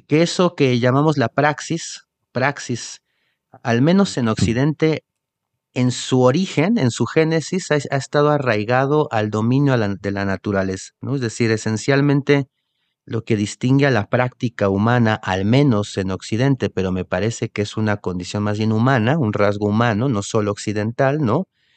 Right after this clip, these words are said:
Speaker 1: Es el dominio de la naturaleza. Es decir, y, y, y desde ahí Adorno se cuestiona si no históricamente la praxis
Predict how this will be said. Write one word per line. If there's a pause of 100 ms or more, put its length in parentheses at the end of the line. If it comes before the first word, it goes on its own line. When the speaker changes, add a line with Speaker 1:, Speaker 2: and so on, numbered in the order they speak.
(260)
Speaker 1:
Es
el
dominio
de
la
naturaleza. (880)
Es
decir, (340)
y, (140)
y,
y
desde
ahí
Adorno
se
cuestiona
si
no
históricamente
la
praxis